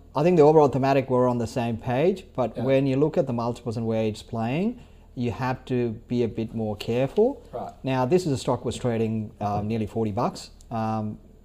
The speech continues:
Speaker 1: only a few months ago. Um, when you see the word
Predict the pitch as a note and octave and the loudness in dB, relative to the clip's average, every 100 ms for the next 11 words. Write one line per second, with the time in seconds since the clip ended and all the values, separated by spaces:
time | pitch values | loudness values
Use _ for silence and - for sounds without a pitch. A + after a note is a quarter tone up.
0 | - - - - - - A#2+ G#2+ G2+ B2+ | -20 -20 -20 -20 -20 -8 -4 -4 -4 -4
1 | A2 A#2+ D3 C#3 F3 - - - - - | -2 -2 -2 0 -2 -4 -16 -20 -20 -8
2 | A#2 A#2 A#2 A2+ - C3 B2 B2+ C3 C3 | -4 -2 -2 -6 -14 -6 -2 0 0 -2
3 | A2+ - D#3+ E3+ D#3 B2 B2 A#2+ A#2 | -4 -2 0 4 4 4 4 2 2